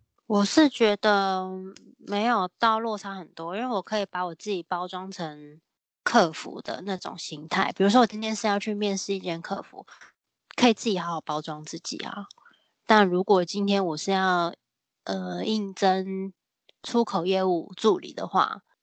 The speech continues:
虽然没有那么直接相关啊，但是我也觉得我的外语能力也是可以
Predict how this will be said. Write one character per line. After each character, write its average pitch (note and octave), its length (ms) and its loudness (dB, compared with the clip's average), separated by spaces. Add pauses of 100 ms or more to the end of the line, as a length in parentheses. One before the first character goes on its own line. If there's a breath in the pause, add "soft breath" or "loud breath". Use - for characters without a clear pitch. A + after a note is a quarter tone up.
(200)
虽 - 400 4
然 A3 240 2
没 G#3 100 -14
有 G3 140 -8
那 G#3+ 180 -12
么 F#3+ 180 -12
直 E3+ 260 -12
接 F3+ 240 -2
相 E3+ 320 -6
关 D#3+ 320 -8
啊， - 160 -12
但 G3 180 -2
是 G3+ 160 -4
我 F#3 160 -2
也 E3 100 0
觉 - 200 -8
得 - 320 -10 (480)
我 F#3+ 200 8
的 G3 140 8
外 A3 160 8
语 G3 80 0
能 E3+ 260 -8
力 F#3+ 360 -6
也 E3 240 -4
是 A#3+ 200 -2
可 G#3+ 220 -4
以 F#3+ 80 -6